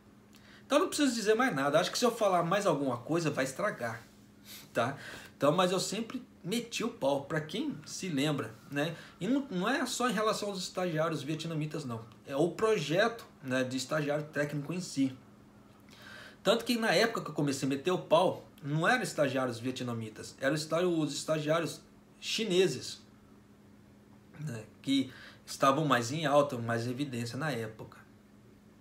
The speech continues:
né? E eu sempre, sempre, sempre sentei a lenha nesse tipo de projeto, porque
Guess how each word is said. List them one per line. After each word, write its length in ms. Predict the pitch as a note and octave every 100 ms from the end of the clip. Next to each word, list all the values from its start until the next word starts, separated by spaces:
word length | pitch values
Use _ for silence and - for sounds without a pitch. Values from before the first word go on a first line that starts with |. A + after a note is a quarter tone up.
| -
né? 200 | A#2+ A#2 - - -
E 40 | C4+
eu 80 |
sempre, 480 | D4 D#4+ F4+ - -
sempre, 260 | - C#4 - - -
sempre 800 | - - - - - - E4+ - - -
sentei 520 | - - C4+ - -
a 80 | C4+
lenha 320 | A#3+ F3+ G3+
nesse 280 | D#3 D3 -
tipo 220 | - C#3 B2
de 80 |
projeto, 520 | A#2 C3 A#2+ A#2 A2+ -
porque 340 | E3 D#3+ C3